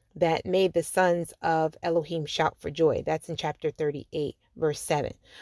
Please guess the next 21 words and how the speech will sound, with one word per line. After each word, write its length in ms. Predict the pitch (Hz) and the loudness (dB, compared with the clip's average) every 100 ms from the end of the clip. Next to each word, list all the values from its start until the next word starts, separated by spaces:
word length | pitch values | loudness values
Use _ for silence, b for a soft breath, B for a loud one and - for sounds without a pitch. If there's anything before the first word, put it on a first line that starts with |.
| B | B
I 80 | 190 | 6
wanna 180 | 254 285 | 6 6
note 320 | 185 170 - | 6 6 4
that 140 | - 180 _ _ | -2 -6 _ _
the 80 | - | -8
morning 340 | 165 170 180 185 | 0 2 2 -2
stars 440 | - 170 165 170 | -2 0 2 2
were 120 | 160 | 0
made 280 | 151 156 160 | 0 0 0
by 160 | 180 - | -4 -2
Elohim, 520 | 196 196 - 208 208 | -2 -4 -4 -4 -4
because 480 | 190 165 - 160 156 | -8 -12 -4 -2 -2
that 160 | - 185 | 0 0
is 140 | 196 | 0
one 180 | 175 180 | 0 0
of 100 | 180 | 0
the 60 | 165 | -4
stances 440 | - 175 160 - | -4 -2 -2 -6
that 160 | - - | -6 -6
people 280 | 170 - - | -8 -14 -12
take 360 | - 165 170 | -4 -4 -4